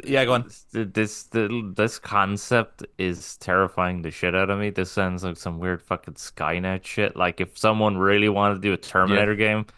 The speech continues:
Speaker 2: with this technology, done and dusted,
Speaker 3: Yeah,
Speaker 2: they
Speaker 3: they
Speaker 2: just
Speaker 3: have,
Speaker 2: take
Speaker 3: uh,
Speaker 2: over your entire social media and boom. <laughs>
Speaker 3: That's it. Yeah, they have Chat G P T in there too, so it's just
Speaker 2: Yeah, yeah.
Speaker 3: writing the posts for you. Uh,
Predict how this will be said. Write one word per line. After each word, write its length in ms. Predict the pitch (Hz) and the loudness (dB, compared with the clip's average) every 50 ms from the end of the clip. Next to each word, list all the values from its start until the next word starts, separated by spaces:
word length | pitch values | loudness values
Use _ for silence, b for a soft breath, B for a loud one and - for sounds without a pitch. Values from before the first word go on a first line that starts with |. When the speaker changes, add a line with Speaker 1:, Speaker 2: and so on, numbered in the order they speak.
| _ _ _ _ _ _ _ _ _ | _ _ _ _ _ _ _ _ _
Speaker 2:
with 160 | 95 98 92 | 0 2 4
this 180 | 101 104 101 - | 4 2 2 4
technology, 720 | - 110 104 - 104 98 98 101 107 95 110 110 110 101 - _ _ _ _ _ _ _ _ _ _ _ _ | 2 2 2 4 4 4 4 4 4 2 2 2 0 0 -4 _ _ _ _ _ _ _ _ _ _ _ _
done 200 | - 104 110 110 | 4 4 6 6
and 220 | 107 92 82 80 | 4 2 0 2
dusted, 420 | 92 98 92 101 - - - 113 127 | 4 4 6 6 4 4 4 8 10
Speaker 3:
Yeah, 120 | 143 170 180 | 12 10 10
Speaker 2:
they 100 | 160 143 | 10 8
Speaker 3:
they 40 | 131 | 6
Speaker 2:
just 40 | 135 135 | 6 6
Speaker 3:
have, 0 | 110 104 | 6 6
Speaker 2:
take 40 | 92 | 6
Speaker 3:
uh, 40 | 107 107 | 4 6
Speaker 2:
over 180 | 104 107 107 | 6 6 6
your 160 | 104 104 104 101 | 6 6 4 4
entire 500 | 101 92 - 117 120 127 151 151 143 139 | 2 0 0 4 6 8 8 8 6 4
social 380 | 135 - 147 135 135 - - 120 | 4 4 4 4 6 4 4 4
media 400 | 113 120 120 123 123 123 120 101 | 4 4 6 6 6 6 6 6
and 320 | 107 104 104 101 101 90 | 4 4 2 2 0 2
boom. 440 | - 113 123 135 139 135 170 196 190 | 4 6 8 8 8 8 8 8 10
<laughs> 40 | 156 | 10
Speaker 3:
That's 240 | 131 135 - - | 10 10 10 10
it. 200 | 143 151 165 139 123 | 10 10 10 10 10
Yeah, 120 | 127 135 | 8 10
they 120 | 127 123 123 | 10 10 10
have 280 | 127 127 120 123 104 | 10 10 8 8 2
Chat 320 | - - - 135 123 127 - | 0 4 6 6 6 4 2
G 200 | - 123 117 120 | 0 -2 0 0
P 200 | - - 123 113 | -2 -2 -4 -4
T 280 | - - 117 117 127 | -2 -2 0 2 2
in 100 | 131 127 | 2 2
there 180 | 123 123 120 113 | 4 4 4 4
too, 300 | - - - - 113 123 120 | 2 0 0 0 2 2 2
so 160 | - 117 104 | 2 2 2
it's 100 | 101 95 | 2 2
just 140 | 113 127 127 | 4 4 6
Speaker 2:
Yeah, 60 | 127 127 | 8 8
yeah. 40 | |
Speaker 3:
writing 200 | 107 104 104 90 110 | 8 6 6 2 0
the 60 | 107 | -2
posts 360 | - 113 107 104 - - - - | 0 0 0 0 0 -2 -4 -4
for 340 | - - - 104 98 104 | -6 -2 0 2 2 2
you. 340 | 117 123 127 127 131 135 131 - | 2 2 2 0 0 -2 -4 -6
Uh, 420 | - 95 95 92 92 92 95 95 | -6 -4 -2 -2 -2 -2 -4 -6